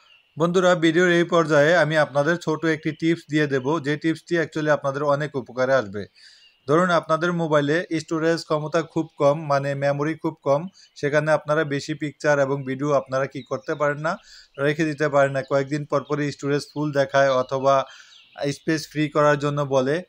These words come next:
তারা কি করবেন? তারা simply চলে যাবেন, এখানে দেখতে পাচ্ছেন তিনটি লাইন আছে,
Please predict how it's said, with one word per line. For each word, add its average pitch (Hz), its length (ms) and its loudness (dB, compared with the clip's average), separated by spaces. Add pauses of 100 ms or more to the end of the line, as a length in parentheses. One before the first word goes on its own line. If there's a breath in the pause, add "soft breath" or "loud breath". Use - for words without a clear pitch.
(200)
তারা 147 220 4
কি 151 180 -4
করবেন? 127 380 -4
তারা 156 280 4 (440 soft breath)
simply 160 380 -4 (100)
চলে 147 180 -2
যাবেন, 156 320 -2
এখানে 147 240 -2
দেখতে 143 280 -6
পাচ্ছেন 139 320 -6
তিনটি 147 240 -6
লাইন 131 280 0
আছে, 143 220 -4